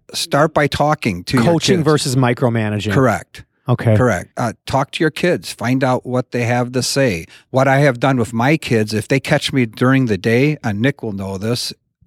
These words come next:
Speaker 1: you're not really gonna get my attention because I still have too many plates in the air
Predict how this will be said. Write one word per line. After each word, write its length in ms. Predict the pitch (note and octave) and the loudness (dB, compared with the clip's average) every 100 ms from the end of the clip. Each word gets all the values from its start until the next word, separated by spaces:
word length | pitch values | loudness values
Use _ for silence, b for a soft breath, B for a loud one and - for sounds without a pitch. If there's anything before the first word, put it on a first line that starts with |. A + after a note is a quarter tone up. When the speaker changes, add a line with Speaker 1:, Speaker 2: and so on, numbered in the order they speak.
| - | -6
Speaker 1:
you're 180 | A2+ B2+ | -2 2
not 200 | D3 D3+ | 2 2
really 240 | D3 D3 | 2 2
gonna 160 | C#3 B2+ | 2 0
get 180 | C3+ - | 0 0
my 100 | A#2+ | -2
attention 600 | A2 - D#3+ D#3 A#2 A#2 | -2 0 0 0 0 0
because 460 | A2+ A2 A#2+ A2+ - | -2 -2 0 0 0
I 120 | C3 C#3 | 0 0
still 240 | - D3 | 2 0
have 140 | A2 - | 0 -2
too 180 | D#3 | -2
many 220 | C3 A2+ G#2+ | -2 -2 -6
plates 440 | - B2+ A#2+ - | -4 -4 -4 -6
in 140 | G#2+ | -6
the 180 | G2 F2+ | -6 -6
air 220 | E2+ - | -8 -10